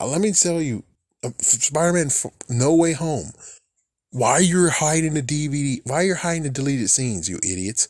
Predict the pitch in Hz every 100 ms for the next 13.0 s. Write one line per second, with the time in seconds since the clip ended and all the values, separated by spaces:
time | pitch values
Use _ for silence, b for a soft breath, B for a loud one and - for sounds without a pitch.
0 | B B B 104 143 143 147 160 156 147
1 | 147 156 147 - 170 156 98 - B B
2 | - 120 147 151 160 180 143 98 - -
3 | _ _ _ _ _ _ _ _ _ -
4 | 101 113 107 120 107 - 139 185 151 127
5 | 113 139 120 139 156 113 117 110 101 107
6 | 113 131 143 117 113 123 123 - 117 120
7 | - 110 87 76 - B B B B _
8 | _ _ _ _ _ _ _ _ _ 107
9 | 117 147 139 139 139 127 123 120 98 76
10 | 82 120 156 175 165 170 139 120 131 113
11 | - - 131 117 113 104 101 120 113 107
12 | 90 87 90 104 90 85 85 - -